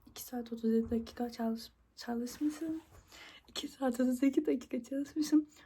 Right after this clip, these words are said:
Onun üstüne ise <clears throat> işte bir yarım saat falan da telefonumda eklemiştim. Yarım saatte telefonda çalıştım. Toplamda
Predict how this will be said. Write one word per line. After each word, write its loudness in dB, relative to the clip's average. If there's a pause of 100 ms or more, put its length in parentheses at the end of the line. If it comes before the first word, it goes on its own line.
(180)
Onun 4
üstüne 0
ise -4 (160)
<clears throat> 4
işte 2
bir 8
yarım 4
saat -4
falan 2
da 2
telefonumda 6
eklemiştim. 0 (540)
Yarım 6
saatte -4
telefonda 2
çalıştım. -2 (240)
Toplamda 0